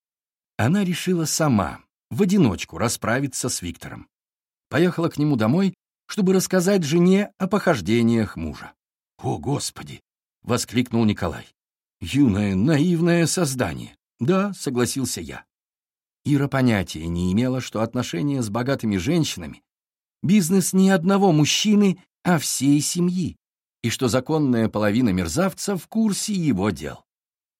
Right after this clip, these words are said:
Девушка приехала в поселок на автобусе, от остановки прошла пешком. Поскольку она не была за рулем,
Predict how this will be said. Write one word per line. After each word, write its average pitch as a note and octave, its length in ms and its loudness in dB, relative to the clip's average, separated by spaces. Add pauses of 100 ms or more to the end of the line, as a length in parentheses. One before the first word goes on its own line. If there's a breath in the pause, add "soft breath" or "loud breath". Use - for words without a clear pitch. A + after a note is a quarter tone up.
(120)
Девушка E3 360 0
приехала C#3 440 -4
в - 40 -12
поселок A#2 440 -4
на F2+ 120 -4
автобусе, F3+ 540 -4 (320)
от C3+ 160 -2
остановки C#3+ 580 0
прошла B2 440 -2
пешком. D2 500 -10 (460)
Поскольку G2 440 -4
она F#2 220 0
не F#2+ 100 2
была F2+ 260 -2
за E2 120 -6
рулем, G#2+ 400 -2